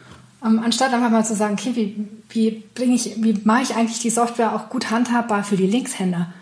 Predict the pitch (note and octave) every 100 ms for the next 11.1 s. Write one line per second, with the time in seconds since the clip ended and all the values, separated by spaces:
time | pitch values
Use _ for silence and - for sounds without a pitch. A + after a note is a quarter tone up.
0 | - - _ _ - A3 A3 B3+ C4 D#4+
1 | C#4 C4+ C#4 C4 B3 G#3+ A#3 - A3+ G#3+
2 | - G3 E3+ F#3 F3 F3 - _ G#3+ A#3
3 | A#3 A3 A3 A3+ A3+ B3+ D4 C#4+ B3+ B3
4 | B3 A#3+ B3 A#3 G#3 A3 A#3+ A#3 B3 A3
5 | A#3 B3+ C#4 C#4+ C#4 - - - _ B3
6 | B3 B3+ C#4+ C4+ B3+ C4 C4 - - _
7 | - _ _ _ _ - A#3+ - - A3
8 | B3 C#4+ D4 C4+ B3+ G#3+ - A3+ B3 C#4+
9 | C#4+ C4+ B3+ - C4 C4 A3+ A3+ - B3+
10 | - - C4+ C4 B3+ - - G#3+ - -